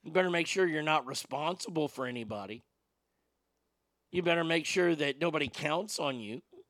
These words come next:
because then you can't do that.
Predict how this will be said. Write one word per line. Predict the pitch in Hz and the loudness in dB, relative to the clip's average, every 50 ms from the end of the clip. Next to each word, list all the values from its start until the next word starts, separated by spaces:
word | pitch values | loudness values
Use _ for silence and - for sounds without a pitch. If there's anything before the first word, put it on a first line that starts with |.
| _ _ _ _ - | _ _ _ _ -6
because | 165 160 - 196 175 160 147 123 | -6 -2 0 0 0 0 -2 -4
then | 127 151 160 165 160 165 160 147 | -2 0 0 2 0 0 -4 -6
you | 156 160 151 | -6 -8 -8
can't | - - 175 165 160 147 143 | -4 0 0 0 0 0 -2
do | 139 156 165 170 - - | 0 0 0 0 -4 -10
that. | - 135 135 - - | -16 -14 -14 -16 -18